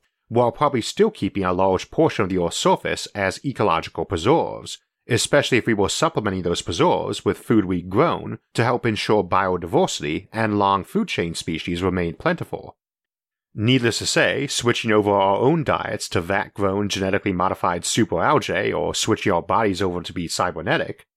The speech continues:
or our minds uploaded digitally to run on computers, would also potentially allow a trillion or more people. However, we'll mostly bypass those options for today,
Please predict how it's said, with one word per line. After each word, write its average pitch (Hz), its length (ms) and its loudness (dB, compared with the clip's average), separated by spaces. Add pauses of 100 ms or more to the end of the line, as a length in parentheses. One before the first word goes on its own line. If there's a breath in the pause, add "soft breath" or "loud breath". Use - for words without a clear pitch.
or 120 200 4
our 104 140 6
minds 110 380 0
uploaded 95 480 0
digitally 98 400 0
to 95 60 -8
run 95 180 2
on 87 140 0
computers, 107 680 -2 (220)
would 120 160 4
also 202 300 2
potentially 110 460 0
allow 92 280 2
a 87 60 0
trillion 92 420 0
or 92 100 0
more 78 240 0
people. - 560 -4 (380)
However, 147 580 0 (120)
we'll 120 180 6
mostly 175 380 4
bypass 95 680 0
those 85 240 0
options 101 460 -2
for 82 200 -4
today, 101 520 -2